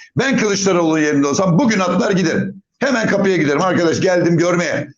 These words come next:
Gösteremezler bir şey. Yok öyle bir şey çünkü. Üretim, üretim yok. İtalya'dan getiriyorlar. O varank marank karikatür gibi bakan onlarla işte hava atıyorlar. Sonra kaldı ortada. Servisi bile yok. Ne diyorsunuz? Ama bu millete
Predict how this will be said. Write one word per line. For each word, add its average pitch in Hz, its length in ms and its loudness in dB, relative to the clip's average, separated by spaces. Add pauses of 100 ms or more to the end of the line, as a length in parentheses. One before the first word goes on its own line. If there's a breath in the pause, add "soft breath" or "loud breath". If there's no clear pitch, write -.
(120)
Gösteremezler 196 840 0
bir 95 40 -2
şey. 98 180 -2
Yok 240 300 0
öyle 139 180 0
bir 101 60 0
şey 90 220 -4
çünkü. - 240 -8 (640)
Üretim, 208 440 0
üretim 190 300 2
yok. 190 300 0
İtalya'dan 185 520 0
getiriyorlar. 196 640 0 (280 loud breath)
O 160 200 0
varank 196 360 0
marank 190 280 0
karikatür 180 460 0
gibi 151 200 2
bakan 208 380 -2 (200 loud breath)
onlarla 196 420 0
işte 175 140 0
hava 190 280 0
atıyorlar. 160 280 0
Sonra 196 260 0
kaldı 190 320 0
ortada. 196 520 0 (140)
Servisi 214 520 -2
bile 165 100 0
yok. 98 180 -2 (760)
Ne 277 180 2
diyorsunuz? 190 440 0 (240 loud breath)
Ama 135 220 0
bu 277 100 2
millete 139 640 -2